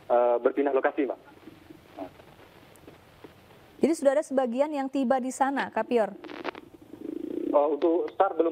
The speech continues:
Speaker 1: ada yang tiba di lokasi karena me-, jalan menuju lokasi sangat jauh, Pak.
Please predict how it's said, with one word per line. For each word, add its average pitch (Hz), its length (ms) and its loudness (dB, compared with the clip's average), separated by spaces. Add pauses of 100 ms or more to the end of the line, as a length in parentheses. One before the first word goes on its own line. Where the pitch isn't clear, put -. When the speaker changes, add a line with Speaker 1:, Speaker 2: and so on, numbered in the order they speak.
Speaker 1:
ada 151 160 0
yang 143 80 -6
tiba 135 240 2
di 127 80 0
lokasi 127 320 0
karena 151 320 2 (400)
me-, 135 240 2
jalan 139 240 2
menuju - 320 2
lokasi - 320 -2 (640)
sangat 143 160 0
jauh, 151 160 4
Pak. 110 160 -4